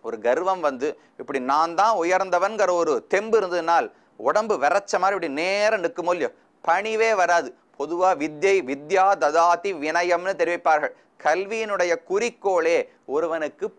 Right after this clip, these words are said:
பணிவை கொடுப்பது தான், அவனுக்கு ஞானத்தை கொடுப்பதெல்லாம் அப்புறம்.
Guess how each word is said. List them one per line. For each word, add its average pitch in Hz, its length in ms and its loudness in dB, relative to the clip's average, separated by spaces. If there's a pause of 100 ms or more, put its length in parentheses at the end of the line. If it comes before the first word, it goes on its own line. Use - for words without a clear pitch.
பணிவை 240 440 0
கொடுப்பது 180 460 -2
தான், 170 180 -2
அவனுக்கு 160 400 -8
ஞானத்தை 208 720 -2
கொடுப்பதெல்லாம் 190 600 0
அப்புறம். 196 320 0